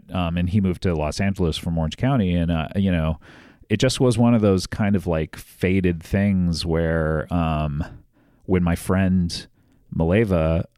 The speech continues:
um, Barbula, who asked me to do the Comedy Store and hooked it up for me, um, she, <laughs> it was funny, B J and I had written a pilot, an hour drama,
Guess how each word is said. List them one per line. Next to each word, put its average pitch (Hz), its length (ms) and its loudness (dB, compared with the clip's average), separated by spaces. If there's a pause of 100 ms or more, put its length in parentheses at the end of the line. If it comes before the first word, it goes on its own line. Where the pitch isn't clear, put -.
(120)
um, 82 380 -2
Barbula, 85 580 2
who 78 500 0 (960)
asked - 340 -6
me 92 120 0
to 80 140 -2
do 80 200 0
the 78 80 -2
Comedy 92 320 0
Store 73 240 -4
and 76 100 -4
hooked 90 200 -4
it 80 100 -2
up 107 260 -2
for 78 340 -6
me, 76 360 -6
um, 78 540 -4 (100)
she, 120 240 0
<laughs> - 240 2
it 131 180 4
was 143 140 2
funny, 123 240 2
B 104 180 -2
J 117 160 0
and 107 80 4
I 98 80 4
had 90 120 4
written 98 300 2
a 87 40 2
pilot, 78 540 -2 (540)
an 90 120 0
hour 90 460 2
drama, 82 760 -2